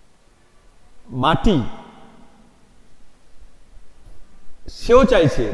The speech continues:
তাকে কর্ষণ করে, তাকে চাষ করে তার মধ্যে ফসল ফলানো হোক,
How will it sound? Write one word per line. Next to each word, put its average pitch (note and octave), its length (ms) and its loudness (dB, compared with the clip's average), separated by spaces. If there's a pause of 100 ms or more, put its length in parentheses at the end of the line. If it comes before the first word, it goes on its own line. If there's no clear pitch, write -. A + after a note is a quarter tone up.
তাকে A3 560 0 (520)
কর্ষণ A3+ 500 -2
করে, C3 220 -2 (500)
তাকে C3+ 200 -2 (240)
চাষ F#3+ 260 -2 (120)
করে D3+ 180 0
তার C#3 200 -6
মধ্যে C#3+ 420 0 (560)
ফসল D#3 300 -4
ফলানো C#3+ 340 -4
হোক, B2+ 280 -6